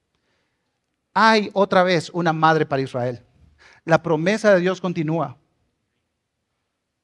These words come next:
Dios ha provisto providencialmente una esposa para Israel. Por lo tanto, proveyó una madre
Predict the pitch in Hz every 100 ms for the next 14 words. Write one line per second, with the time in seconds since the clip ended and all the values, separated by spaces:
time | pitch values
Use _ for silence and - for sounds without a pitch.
0 | _ _ _ _ _ _ _ _ - 151
1 | 247 277 233 233 233 240 247 - - -
2 | 311 302 294 262 254 254 262 240 240 226
3 | 208 156 - 220 233 226 - 240 - 147
4 | - 190 208 202 202 185 220 226 220 208
5 | 277 302 - 220 202 220 247 202 214 196
6 | 190 226 156 151